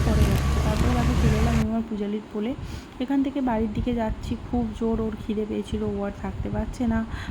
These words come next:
ও তো খুব মানে খিদে পেলে খিদে সহ্য করতে পারে না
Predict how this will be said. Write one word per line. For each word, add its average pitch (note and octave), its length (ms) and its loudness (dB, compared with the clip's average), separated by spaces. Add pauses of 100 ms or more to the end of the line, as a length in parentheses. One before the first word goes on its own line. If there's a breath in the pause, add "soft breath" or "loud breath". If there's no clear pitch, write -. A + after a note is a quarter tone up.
(180 loud breath)
ও G#3+ 180 -4
তো A#3 400 0 (160)
খুব A#3 180 0
মানে A3 200 0 (140)
খিদে G#3+ 220 0
পেলে A3 160 -2 (100)
খিদে A3 160 0
সহ্য G#3+ 320 -4
করতে G#3+ 240 -4
পারে G#3+ 260 -2
না A3 180 -6